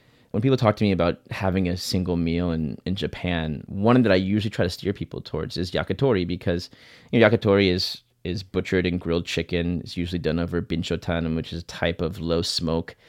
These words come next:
high heat charcoal that can burn for eight or ten hours, a single log of it. Um, and the reason that I say that is because you think to yourself, "Well, you know, how complex or how sophisticated can a,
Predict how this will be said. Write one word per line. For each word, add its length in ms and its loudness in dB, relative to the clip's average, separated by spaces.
high 280 2
heat 320 -6
charcoal 460 -4
that 160 -2
can 100 -6
burn 340 0
for 300 -4
eight 120 4
or 100 0
ten 300 -4
hours, 480 -2
a 60 -4
single 340 -4
log 320 -4
of 140 -6
it. 240 -4
Um, 520 -2
and 180 2
the 60 2
reason 300 2
that 100 4
I 80 6
say 280 0
that 180 4
is 120 0
because 760 -2
you 100 -2
think 220 0
to 40 -8
yourself, 280 0
"Well, 340 0
you 80 0
know, 120 -4
how 340 4
complex 680 -2
or 80 -6
how 100 0
sophisticated 960 -2
can 340 -2
a, 180 -2